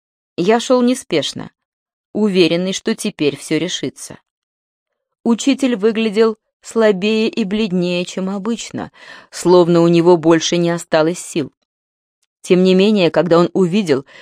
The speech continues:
что я вновь поднимаю руку, он не отвернулся и не стал откладывать решение. Он решительно кивнул мне. «Ладно, Шамс, собирайся в путь.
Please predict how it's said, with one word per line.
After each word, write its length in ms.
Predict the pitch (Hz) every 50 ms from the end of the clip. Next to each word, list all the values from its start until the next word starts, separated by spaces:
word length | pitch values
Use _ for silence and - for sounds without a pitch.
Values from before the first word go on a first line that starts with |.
| - _
что 200 | - - - 170
я 200 | 165 165 170 170
вновь 360 | 165 185 190 220 220 - -
поднимаю 580 | - 165 143 151 151 151 156 151 147 147 151 160
руку, 400 | 175 196 202 - - 233 240 - _ _ _ _ _ _ _ _ _ -
он 180 | 240 247 254
не 100 | 254 277
отвернулся 800 | 269 269 269 240 262 254 233 208 185 185 185 - - - 185 185 - -
и 100 | - 220
не 120 | 214 214
стал 300 | 202 - - 175 151 143
откладывать 560 | 151 160 - - 156 143 131 127 131 135 - -
решение. 580 | 151 147 - - - - 104 85 58 - - _ _ _ _ _ _ _ _ _ _ _ _ _ _ _ _ _ _ _ _ _ _ _
Он 220 | - 202 226 233 233
решительно 640 | 233 247 226 - - 165 156 - 165 165 175 170 170
кивнул 440 | - - 165 160 165 160 151 139
мне. 300 | 127 117 92 92 95 107 _ _ _ _ _ _ _ _ _ _
«Ладно, 440 | - 180 196 214 240 247 165 135 120
Шамс, 460 | - - 147 135 123 - - - - _ _ _ _ _ _ _ _ _ _
собирайся 600 | - - 175 160 - 143 156 156 147 143 - -
в 100 | 135 -
путь. 320 | - - 143 135 - -